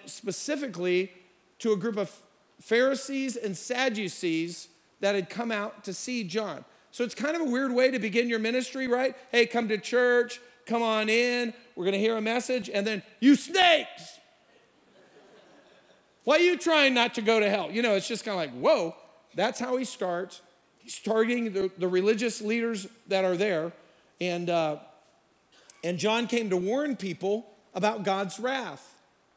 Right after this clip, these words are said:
and to change their hearts and turn their hearts toward God. Now, God's wrath, a lot of people have problems with God's wrath. But God's wrath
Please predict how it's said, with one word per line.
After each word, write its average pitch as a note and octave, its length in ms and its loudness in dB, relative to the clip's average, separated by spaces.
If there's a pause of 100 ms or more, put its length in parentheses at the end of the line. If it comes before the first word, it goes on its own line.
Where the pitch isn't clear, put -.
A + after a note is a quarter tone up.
(300)
and G3+ 180 -2
to G3 100 0
change B3+ 640 -2
their G#3+ 240 2
hearts G#3+ 840 -2 (400)
and F#3+ 260 -4
turn G#3+ 640 -2 (280)
their G3 160 4
hearts F3+ 380 -4
toward G3+ 300 0
God. D#3+ 320 0
Now, E3 220 -2 (1200)
God's G#3+ 460 0
wrath, A3+ 420 -2
a G3+ 40 -4
lot A3 240 -2
of C4 80 0
people C#4 260 0
have G#3 120 -2
problems A3+ 540 -4
with F#3 140 -4
God's G3 280 -2
wrath. F3 540 -8 (1120)
But E3 220 -4
God's A3+ 440 0
wrath G#3+ 720 -4